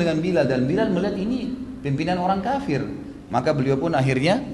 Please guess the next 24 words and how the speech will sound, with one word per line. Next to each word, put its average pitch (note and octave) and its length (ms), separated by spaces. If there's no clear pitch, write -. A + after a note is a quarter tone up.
ya A#2+ 160
membunuhnya. C3+ 640
Jadi A#2+ 160
belum D3 240
sampai D#3+ 320
kepada C#3+ 400
pimpinan C3+ 400
perang. C3 560
Abdurrahman D3 480
ibn D#3 240
Auf E3+ 240
datang C#3+ 320
ke C#3+ 40
Madinah, C#3 360
maka B2+ 240
Nabi C#3 160
sallallahu C3+ 360
alaihi B2 160
wasallam C#3 160
dengan A#2+ 200
Sa'ad B2 240
bin A2+ 120
Abi, G#2+ 200
eh, G#2+ 260